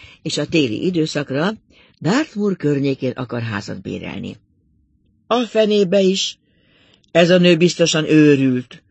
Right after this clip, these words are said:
fakadt ki a kapitány. "Nos, Burnaby, te mit gondolsz?" Burnaby hasonlóképpen gondolta,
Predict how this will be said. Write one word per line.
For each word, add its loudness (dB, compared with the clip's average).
fakadt -6
ki -8
a -8
kapitány. -12
"Nos, -2
Burnaby, 2
te -4
mit 2
gondolsz?" 0
Burnaby -6
hasonlóképpen -6
gondolta, -2